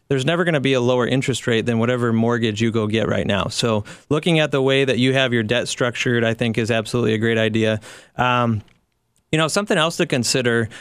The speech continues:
a, a lot of people are getting kind of bent out of shape and have been for many years on how, um,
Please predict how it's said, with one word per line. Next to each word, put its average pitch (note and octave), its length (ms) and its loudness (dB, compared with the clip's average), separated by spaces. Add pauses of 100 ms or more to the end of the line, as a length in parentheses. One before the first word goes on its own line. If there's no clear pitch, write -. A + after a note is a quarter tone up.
(120)
a, C#3 140 -2
a C#3 60 2
lot D#3+ 160 2
of G#3 60 -4
people E3+ 240 2
are C#3+ 80 2
getting C3 460 2 (180)
kind D#3 160 -2
of A2 100 -2
bent C3 240 -2
out B2+ 140 2
of A2+ 80 0
shape B2 400 2
and B2 100 2
have B2 160 2
been A#2+ 200 0
for B2 120 -2
many A#2+ 240 2
years A#2 440 2
on A#2+ 240 2
how, C3 600 0 (420)
um, A#2+ 480 0